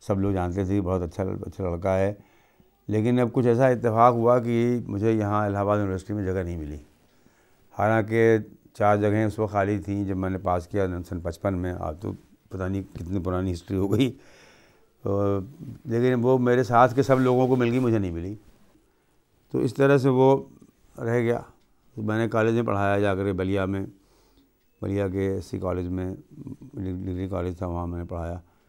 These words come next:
उसके प्रिंसिपल साहब बड़े लायक आदमी, अंग्रेजी के आदमी भी थे, बहुत लायक आदमी थे। तो, हम्म, इसके बाद फिर वो मैं शिवली कॉलेज में आ गया पढ़ाने के लिए, दो साल मैंने वहाँ पढ़ाया।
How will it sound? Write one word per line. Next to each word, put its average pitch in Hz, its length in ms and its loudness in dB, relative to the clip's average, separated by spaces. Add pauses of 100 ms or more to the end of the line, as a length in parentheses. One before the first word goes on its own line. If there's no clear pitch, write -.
(400)
उसके 104 240 -4
प्रिंसिपल 98 360 -4
साहब 101 140 0
बड़े 98 200 -2
लायक 95 200 -2
आदमी, 98 160 -2
अंग्रेजी 113 320 0
के 117 60 2
आदमी 101 240 0
भी 95 120 -2
थे, 104 40 -2
बहुत 113 220 -2
लायक 98 260 -2
आदमी 85 280 -6
थे। 92 200 -6 (1120)
तो, 92 800 0
हम्म, 90 460 -4 (1160)
इसके 123 260 -4
बाद 117 340 2
फिर 117 140 2
वो 107 260 2
मैं 101 300 -2
शिवली 107 280 -4
कॉलेज 110 280 0
में 110 120 -2
आ 104 100 0
गया 104 120 -2
पढ़ाने 101 360 -6
के 95 80 -10
लिए, 98 240 -8
दो 98 300 -8
साल 90 200 -4
मैंने 87 160 -4
वहाँ 92 180 -4
पढ़ाया। 92 340 -6